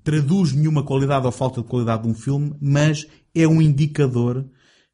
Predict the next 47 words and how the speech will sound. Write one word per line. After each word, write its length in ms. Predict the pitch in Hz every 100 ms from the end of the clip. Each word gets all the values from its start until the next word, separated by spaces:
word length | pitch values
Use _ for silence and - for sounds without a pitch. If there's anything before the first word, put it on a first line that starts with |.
| _ _
que 120 | - 139
tenta 360 | - 156 151
medir, 720 | 147 135 117 120 123 123 131 131
eh, 680 | 131 127 127 120 - 123 127
a, 60 |
a 40 | 135
qualidade 500 | 147 151 139 143 135
da 80 | 131
caracterização 880 | 143 151 147 139 131 127 - 127
das 160 | 127 123
personagens 420 | - - 127 120 -
femininas 360 | 120 120 120
nos 140 | 120 117
filmes. 360 | - 101 95 92 _ _ - _ -
E 100 | 120
então 220 | 123 135
isto 100 | 135
tem 140 | - 131
três 240 | 135 127
regras, 440 | 107 104 92 95 92
não 100 | 101
é? 100 | 101
Que 160 | 101
era 240 | 117 107 - _
ver 280 | - 120 151
se 180 | 147 -
um 160 | 139 135
filme 320 | - 165 147
passa 300 | 147 131 131
no 80 | 123
teste 240 | 127 117
de 40 |
Bechdel 340 | 123 117 113 107
ou 100 | 101
não. 320 | 98 110 131 - _ _ _ _
Ehm, 720 | 120 120 120 117 117 113 117 113 - -
um 100 | 135
filme 180 | 127 147
tem 140 | 143
que 60 | 131
ter, 160 | 135 131
eh, 560 | 135 123 120 117 113 - - _ _
estas 300 | - 131 139
três 200 | - 135
coisas, 320 | - 113 101 98
que 140 | -
é 180 | 95